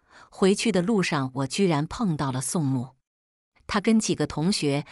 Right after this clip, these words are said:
从网吧出来，遇到我，他瞬间惊慌，急急解释：“初中同学聚会，我晚上就回去了。”我很平静：“你自己的事情，自己安排。”我转身离开，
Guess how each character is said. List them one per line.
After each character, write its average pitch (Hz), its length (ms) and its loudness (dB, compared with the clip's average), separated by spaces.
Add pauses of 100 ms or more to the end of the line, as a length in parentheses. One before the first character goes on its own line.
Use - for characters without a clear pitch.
(120)
从 185 260 0
网 127 220 0
吧 277 220 -2
出 - 180 -4
来， - 280 -6 (640)
遇 220 140 4
到 180 200 2
我， 123 340 -4 (380)
他 180 160 0
瞬 170 260 2
间 165 180 2
惊 175 240 2
慌， 170 280 -2 (360)
急 208 220 2
急 214 180 2
解 147 240 -2
释 - 360 -2 (260)
：“初 214 180 0
中 202 220 2
同 196 240 0
学 170 220 0
聚 180 180 -2
会， 135 300 -6 (400)
我 220 140 0
晚 160 260 0
上 156 260 -2
就 170 140 0
回 120 240 -6
去 135 200 -4
了。” - 220 -10 (680)
我 196 80 0
很 170 200 2
平 151 320 0
静 226 280 0 (420)
：“你 175 120 2
自 294 200 0
己 143 160 -4
的 127 100 -4
事 151 220 0
情， 117 240 -6 (420)
自 - 180 0
己 - 220 -4
安 185 180 2
排。” - 360 -4 (640)
我 185 140 2
转 156 260 0
身 185 180 0
离 151 160 0
开， 185 360 -6